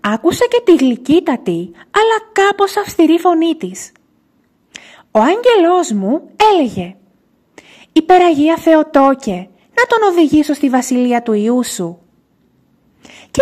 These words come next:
εκείνη απάντησε, «Όχι, γιατί έχει μια σοβαρή αμαρτία». Και της είπε ο άγγελός μου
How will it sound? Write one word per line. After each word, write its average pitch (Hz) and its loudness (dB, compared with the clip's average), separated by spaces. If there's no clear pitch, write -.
εκείνη 269 2
απάντησε, 381 -2
«Όχι, 262 0
γιατί 403 0
έχει 427 0
μια 381 0
σοβαρή 320 0
αμαρτία». 262 -2
Και 440 2
της 440 0
είπε 494 0
ο 339 6
άγγελός 226 -2
μου 180 -8